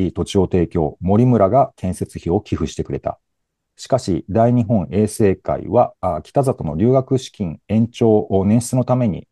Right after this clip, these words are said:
皇室から、あ、学資金を得るまで努力をしたにもかかわらず、えー、福沢や森村の支援をただ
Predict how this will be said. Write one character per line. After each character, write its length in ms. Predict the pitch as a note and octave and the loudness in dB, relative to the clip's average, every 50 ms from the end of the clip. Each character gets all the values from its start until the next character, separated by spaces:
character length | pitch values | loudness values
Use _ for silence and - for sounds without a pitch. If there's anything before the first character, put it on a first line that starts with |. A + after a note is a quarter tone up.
| _ _ _ | _ _ _
皇 140 | - C3+ C#3+ | 0 0 0
室 140 | C#3 - - | 0 -2 -2
か 140 | - C3 B2 | 0 2 2
ら、 200 | B2 B2 - - | 4 2 2 0
あ、 180 | - G2 F#2 F#2 | 0 0 2 2
学 220 | - F#2 G2+ - | 0 -2 -2 -4
資 120 | - - - | -8 -8 -4
金 200 | - D#3+ D#3 D3 | -2 0 0 2
を 80 | C#3+ | 2
得 120 | C#3 D#3+ D#3 | 2 2 2
る 60 | D3 | 2
ま 140 | C3 G2 E2 | 2 0 0
で 120 | D#2 D2 | -2 -2
努 120 | D2 A2+ A#2+ | 0 2 2
力 240 | A#2+ - - - D2+ | 2 0 -2 -6 -10
を 60 | D#2+ | -8
し 80 | - | -6
た 80 | - B2 | -4 -2
に 80 | C3 A#2 | -2 -2
も 100 | F2 - | -2 -2
か 120 | - D#2+ | -4 -2
か 100 | - G2+ | 0 0
わ 80 | F#2+ F#2 | 2 2
ら 100 | G2 - | 0 -2
ず、 180 | - - - _ _ _ _ _ _ _ _ _ - | -6 -10 -20 _ _ _ _ _ _ _ _ _ -4
え 100 | F2 E2+ | -2 -2
ー、 40 | - | -2
福 200 | - - B2 G#2 | -2 0 2 2
沢 200 | A2+ A2 G#2+ G#2 | 4 4 4 4
や 140 | G#2 G#2 | 4 2
森 220 | G2 F#2 G2+ A2 A#2+ | 2 2 2 2 4
村 240 | B2 B2 A2+ G2 F2 | 4 4 4 2 2
の 180 | E2+ D#2 D2 | 0 -2 -6
支 200 | - - - A2 | -10 -6 -4 -2
援 160 | G2 E2+ D#2+ | -2 0 -2
を 80 | E2 D#2+ | -4 -6
た 160 | - - C3 | -6 -4 -2
だ 240 | A2+ F#2 - - | -2 0 -2 -4